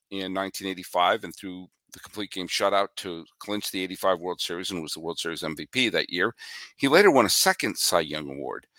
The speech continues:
um, s-, but injuries prevented him from being a Hall of Famer. Uh, but the one I <laughs> forgot about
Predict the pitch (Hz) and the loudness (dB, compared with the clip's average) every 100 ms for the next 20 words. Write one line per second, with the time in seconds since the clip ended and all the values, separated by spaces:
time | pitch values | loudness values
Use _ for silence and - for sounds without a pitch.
0 | _ _ _ _ 95 92 87 85 - - | _ _ _ _ 0 2 2 0 -4 -2
1 | 110 - 131 127 113 98 92 - _ _ | 0 4 6 6 4 0 0 -4 _ _
2 | _ _ _ - 101 101 101 95 95 85 | _ _ _ -4 2 2 2 -2 -2 -2
3 | 87 80 92 87 80 90 80 - 135 113 | -6 -2 -2 0 0 2 2 2 4 4
4 | 92 - - - - _ 117 110 117 151 | 0 -6 -20 -20 -20 _ 0 2 4 8
5 | 175 151 139 165 - 180 - - 95 - | 8 6 2 -2 4 4 4 6 6 6